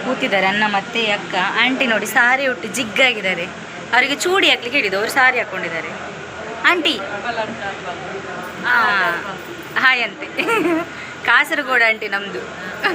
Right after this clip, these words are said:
<laughs> ಸಾರಿ ಉಟ್ಟಿದ್ದಾರೆ ಅವರು, ನಾಳೆನೂ ಸಾರಿ. And ನಾನು ಲೆಹೆಂಗಾ, ಮತ್ತೆ ಅಮ್ಮಿ, ಚಿನ್ನು ಎಲ್ಲ ಲೆಹೆಂಗಾ ಗೈಸ್. ಅದು ಹೊಗೆ ಹಾಕಿದ್ರಲ್ಲ, ಕಣ್ಣು ಉರಿತಾ ಇದೆ, ಪೂಜೆ ಆಗ್ತಿದೆಯಲ್ಲ ಹಾಗಾಗಿ. So ಗೊತ್ತಿಲ್ಲ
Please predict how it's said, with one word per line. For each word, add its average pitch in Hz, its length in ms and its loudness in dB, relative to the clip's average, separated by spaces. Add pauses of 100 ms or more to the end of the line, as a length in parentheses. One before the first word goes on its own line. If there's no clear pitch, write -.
(160)
<laughs> - 640 -2
ಸಾರಿ 269 260 4
ಉಟ್ಟಿದ್ದಾರೆ 214 400 -2
ಅವರು, 180 240 -2
ನಾಳೆನೂ 240 380 4
ಸಾರಿ. 220 340 2 (800)
And 190 400 0
ನಾನು 240 400 4
ಲೆಹೆಂಗಾ, 190 760 2
ಮತ್ತೆ 190 240 -6 (180)
ಅಮ್ಮಿ, 220 460 -4
ಚಿನ್ನು 233 280 -4
ಎಲ್ಲ 240 260 -2
ಲೆಹೆಂಗಾ 233 400 0
ಗೈಸ್. 180 300 -4 (1700)
ಅದು 220 220 -2
ಹೊಗೆ 226 200 2
ಹಾಕಿದ್ರಲ್ಲ, 196 500 2
ಕಣ್ಣು 220 360 -2
ಉರಿತಾ 233 240 -2
ಇದೆ, 185 220 0
ಪೂಜೆ 208 300 -4
ಆಗ್ತಿದೆಯಲ್ಲ 170 460 -4
ಹಾಗಾಗಿ. 180 440 -4 (760)
So 185 160 -4
ಗೊತ್ತಿಲ್ಲ 226 340 2